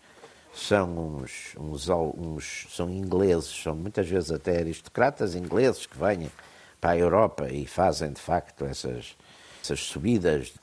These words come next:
do, dos montes, não é? E começam a fazer isso um bocadinho como, digamos, um, um desporto e começam a competir, o, como houve, por exemplo, essa, essa subida ao Monte,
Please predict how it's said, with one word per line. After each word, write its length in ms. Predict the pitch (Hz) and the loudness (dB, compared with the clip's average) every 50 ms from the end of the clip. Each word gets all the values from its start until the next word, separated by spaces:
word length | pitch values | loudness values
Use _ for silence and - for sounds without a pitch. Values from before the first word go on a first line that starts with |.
| - | -16
do, 200 | - - 76 65 | -8 -6 -6 -6
dos 260 | 57 60 69 69 - 69 | -6 -6 -6 -6 -4 -2
montes, 420 | 78 82 87 90 90 - - - | 0 0 2 0 0 -2 -4 -6
não 160 | 76 76 71 | -4 -4 -2
é? 140 | 71 78 85 | -2 -2 -2
E 20 | 82 | -2
começam 420 | - - 82 85 82 - - 87 | -4 -4 -2 -2 -2 -2 -4 -4
a 40 | 78 | -2
fazer 400 | - 90 87 78 80 85 80 82 | 0 0 0 2 2 0 0 0
isso 260 | 87 85 - - 90 | -2 -4 -6 -8 -8
um 60 | 87 | -8
bocadinho 580 | 87 - - 87 85 87 90 92 95 101 104 104 - - - - - - - - - _ _ | -8 -4 -4 -4 -4 -2 -6 -6 -6 -6 -8 -10 -12 -18 -20 -20 -20 -20 -20 -20 -20 _ _
como, 640 | _ - 104 101 95 98 104 104 107 107 107 110 127 120 | _ 0 2 2 2 2 0 -2 -2 -2 -2 -2 -4 -4
digamos, 540 | 113 107 92 85 87 90 98 107 107 107 95 90 92 | -4 -4 -2 0 0 0 0 -4 -6 -6 -6 -6 -6
um, 400 | 101 92 90 90 85 76 82 95 | -6 -6 -6 -6 -6 -6 -4 -6
um 60 | 95 | -6
desporto 720 | 85 - - - - 185 208 208 151 - - - 60 57 64 | -6 -10 -12 -6 2 4 4 4 4 -2 -10 -12 -10 -8 -8
e 160 | 64 60 57 | -8 -8 -10
começam 680 | - - 69 73 73 73 - - 78 71 64 65 64 - | -12 -10 -6 -4 -4 -4 -6 -6 -8 -8 -8 -8 -12 -12
a 80 | 69 69 | -12 -14
competir, 720 | - - - 80 76 71 - - _ - 92 87 85 - - - _ - - - - - - - - - - - - | -8 -6 -4 -4 -4 -6 -10 -16 _ -6 -4 -2 -2 -4 -6 -14 _ -20 -20 -20 -20 -20 -20 -18 -18 -20 -18 -14 -12
o, 400 | - - 50 - - - - - - _ _ | -10 -10 -8 -10 -10 -12 -12 -16 -18 _ _
como 180 | - 64 65 69 | -12 -8 -6 -4
houve, 180 | 69 69 - - - | -4 -6 -6 -10 -14
por 120 | - 65 | -14 -12
exemplo, 560 | 64 64 73 71 62 58 55 57 60 62 64 | -8 -6 -6 -6 -6 -8 -10 -12 -10 -8 -10
essa, 260 | 65 69 - - - 60 | -10 -12 -12 -12 -10 -10
essa 260 | 62 62 - - 65 | -10 -8 -8 -10 -10
subida 420 | - - - 58 67 73 67 65 | -10 -10 -10 -6 -6 -6 -4 -4
ao 60 | 65 | -6
Monte, 360 | 65 67 65 65 65 - - | -6 -6 -8 -10 -10 -12 -12